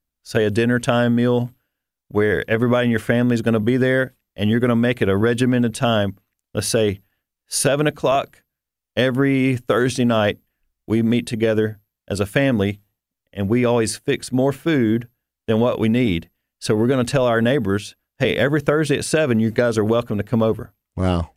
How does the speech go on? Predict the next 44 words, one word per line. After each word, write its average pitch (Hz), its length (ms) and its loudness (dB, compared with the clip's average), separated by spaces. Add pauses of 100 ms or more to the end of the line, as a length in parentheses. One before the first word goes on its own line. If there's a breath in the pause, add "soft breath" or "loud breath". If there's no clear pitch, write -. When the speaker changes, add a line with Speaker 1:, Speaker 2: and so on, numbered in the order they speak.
(160)
Speaker 1:
And 101 100 -4
start - 240 -2
taking 147 260 0
them 123 100 2
leftovers 143 600 0
so 113 280 0
they 104 160 0
see 131 180 -2
what 127 200 0
they're 110 100 0
missing. 131 380 -2 (160)
And 113 100 -2
eventually 131 420 0
they 117 100 2
might 123 220 -2
come 127 180 -2
into 117 200 0
your 107 120 -2
house. 127 460 -4 (840)
And 110 280 -2 (140)
you 127 120 0
know 131 120 2
what? 160 240 0
You 139 100 0
might 175 160 2
have 135 120 0
the 110 80 0
beginnings 131 420 2
of 139 100 2
a 139 40 0
church 156 400 -4
right 135 200 0
there. 151 280 -2 (320)
You - 40 -16
share 127 240 0
the 120 80 2
gospel, 135 440 -2
people 120 300 -4
follow 123 320 0
Jesus, 135 500 -2 (360)
you 107 120 0
got 117 140 2
a 110 80 2
meal. 139 440 0